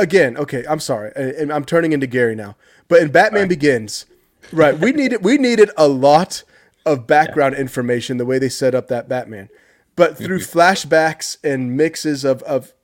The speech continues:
Speaker 1: of current day, like, we were able to see the story without being told. And I
Speaker 2: Yeah.
Speaker 1: think that's where a lot of this, I, I, the writing got lazy is probably the best way for
Speaker 2: Yes.
Speaker 1: me to put it.
Speaker 2: Yeah.
Speaker 1: It just got lazy. Instead of being creative,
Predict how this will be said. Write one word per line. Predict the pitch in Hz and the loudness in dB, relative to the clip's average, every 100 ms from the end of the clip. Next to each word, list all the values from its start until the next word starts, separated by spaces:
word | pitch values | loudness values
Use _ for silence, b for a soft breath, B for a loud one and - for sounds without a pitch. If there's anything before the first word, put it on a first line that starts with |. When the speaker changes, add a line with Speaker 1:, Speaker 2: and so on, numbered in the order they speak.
| _ | _
Speaker 1:
of | 180 - | -8 -6
current | - 156 147 127 | -2 0 0 -2
day, | 139 135 135 131 b b b - | 0 0 0 -4 b b b -2
like, | 139 131 160 | -2 0 0
we | 165 | 2
were | 175 | 2
able | 175 160 | -2 -4
to | 139 | -4
see | - - 214 226 | -6 -4 -2 0
the | 170 | -2
story | - 196 208 180 | 0 2 2 2
without | 139 147 139 117 | 2 2 2 -2
being | 156 123 | -2 -2
told. | - 135 113 95 _ _ _ _ _ _ _ | -6 -6 -6 -10 _ _ _ _ _ _ _
And | 139 | -2
I | 139 | -2
Speaker 2:
Yeah. | 123 | 0
Speaker 1:
think | 185 160 | 0 2
that's | 151 - | 0 2
where | 147 | 0
a | 131 | 2
lot | 135 143 | 2 2
of | 135 | 2
this, | 135 131 - - | -2 -4 -8 -4
I, | 151 - | -4 -2
I, | 185 | -4
the | 160 156 | -2 2
writing | 175 196 180 | 2 2 2
got | 143 | 0
lazy | 123 131 127 107 104 - | 0 -4 -4 -8 -18 -16
is | 123 | -12
probably | 135 117 | -8 -8
the | |
best | 113 113 | -8 -10
way | 113 | -4
for | 143 | 0
Speaker 2:
Yes. | 127 107 - | 0 0 -8
Speaker 1:
me | |
to | 95 | -10
put | - | -16
it. | _ _ | _ _
Speaker 2:
Yeah. | 120 120 107 | -2 0 0
Speaker 1:
It | |
just | 147 151 | 0 2
got | 165 147 | 2 2
lazy. | 139 147 117 117 113 | 0 0 -2 -6 -10
Instead | 113 143 143 | -4 0 0
of | 131 - _ _ _ - | -2 -6 _ _ _ -8
being | 120 143 | 0 0
creative, | 135 147 139 127 120 113 _ | 0 -2 0 0 -4 -10 _